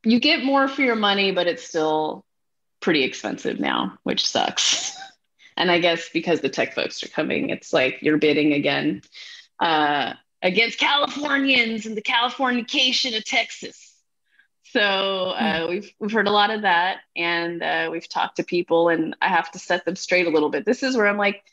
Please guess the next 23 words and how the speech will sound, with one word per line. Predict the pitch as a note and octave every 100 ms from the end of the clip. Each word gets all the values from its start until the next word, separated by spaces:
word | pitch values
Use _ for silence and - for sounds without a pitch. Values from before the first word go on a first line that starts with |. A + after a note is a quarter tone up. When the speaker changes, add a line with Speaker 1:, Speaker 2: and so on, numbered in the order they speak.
| _ _
Speaker 1:
"Can | - C#4
you | G4 -
please | D4+ D4+
tell | D4+ C4+
everyone | C4 C4+ B3+ C4 B3+ B3+ C4+ _ _ _ -
that | G#3
the | A3+
people | - C4 C4+ D4+
from | D4+ C4
California | B3 G#3+ G3+ G#3+ G#3 G3+
aren't | G3 G#3 A3+
really | G#3+ G3+
Californians? | G3 G3 F#3 F#3 F#3 F3+ F#3 F#3+ F#3+ G3+
They | - G3
came | - A3+ B3
to |
California | C4 G#3+ G#3 - G3+ G3+
ten | G3+ G#3+ F#3+
years | D#3+ E3
ago | D#3 D#3+ D#3
to |
follow | - E3 E3 D#3+
tech. | - D#3+ D3+